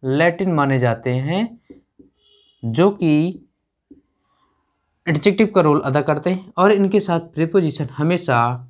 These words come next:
टू आता है, लेकिन एग्जामिनर क्या लगा के गलती देता है? Than लगा करके गलती देता है। जैसे कि हम एग्जांपल देखें,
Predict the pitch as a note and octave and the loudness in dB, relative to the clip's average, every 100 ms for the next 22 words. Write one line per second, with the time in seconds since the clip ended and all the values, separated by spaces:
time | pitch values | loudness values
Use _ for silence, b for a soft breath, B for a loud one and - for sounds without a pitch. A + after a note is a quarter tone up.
0 | _ G#3 A3 D#3 B2+ B2+ A#2+ A2 A#2 A#2+ | _ 0 2 2 0 0 0 0 -2 -2
1 | C#3+ - - C3+ D#3 - C#3 B2 E3 E3 | -2 -8 -8 -4 -4 -4 -4 0 0 2
2 | E3 E3+ E3+ - D3+ D3+ D3+ D3 D3 D3+ | -2 -4 -8 -4 0 2 0 -2 -4 -2
3 | D#3+ D#3+ E3 F#3 F3+ A#3 C#4 B B C3+ | -2 -2 -2 -4 0 -2 -2 B B -4
4 | C3 G3+ F#3+ D3 C3 B2+ A#2 A#2 A2 B2+ | 0 2 2 0 0 -2 0 -2 -2 -2
5 | B2 C#3 D3 F3+ A3+ A3+ B B2 D#3 D#3 | -2 -2 -2 0 -2 -4 B -6 -4 -4
6 | F3 D#3 D3 - C#3 B2+ C3 E3 F#3 C#3+ | -6 -4 -6 -6 -8 0 0 0 -2 -2
7 | B2 B2 A2+ B2 C#3 | -4 -4 -4 -4 -8